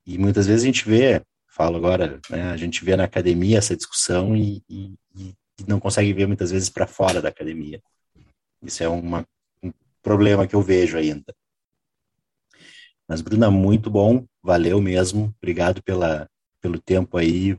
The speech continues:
contar um pouco a nós, pra nós essa questão tributária aí, que não é, não é muito a nossa área, a gente, como o Alisson falou, a gente sabe um pouco, passa por, em alguns pontos, né? Mas não é o nosso foco <laughs> maior de pesquisa.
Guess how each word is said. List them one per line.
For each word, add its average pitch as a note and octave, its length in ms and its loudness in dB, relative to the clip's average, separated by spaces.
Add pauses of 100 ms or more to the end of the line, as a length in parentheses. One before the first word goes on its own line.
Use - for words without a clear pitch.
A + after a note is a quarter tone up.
contar E2+ 320 -4
um F2+ 80 -2
pouco F2 300 -6
a - 20 -2
nós, E2 300 -4 (300)
pra - 120 -4
nós E2+ 320 0
essa D#2+ 320 -6 (440)
questão - 300 -6
tributária E2+ 680 -4
aí, D#2+ 140 -2
que - 140 -16
não E2 160 -4
é, F2+ 100 0 (520)
não A2+ 100 4
é G#2 80 6
muito G2 240 0
a F#2+ 40 -2
nossa F2+ 260 -2
área, G2 240 2
a - 20 -6
gente, D#2 400 -8 (480)
como E2+ 220 -10
o E2+ 40 -2
Alisson F2+ 220 -2
falou, F#2 220 0
a E2+ 40 2
gente D#2+ 220 -6
sabe A2+ 240 2
um B2+ 100 2
pouco, D3+ 460 0
passa A#2 320 0
por, F2 260 -6 (340)
em G#2 100 -2
alguns G#2+ 360 2
pontos, A2 540 2
né? F2+ 260 -4 (640)
Mas F#2 280 0
não G2+ 200 4
é A2+ 240 10
o F#2+ 160 6
nosso F#2 300 2
foco G2+ 400 2
<laughs> - 20 -2
maior E2+ 360 0
de - 240 -12
pesquisa. G2+ 760 -2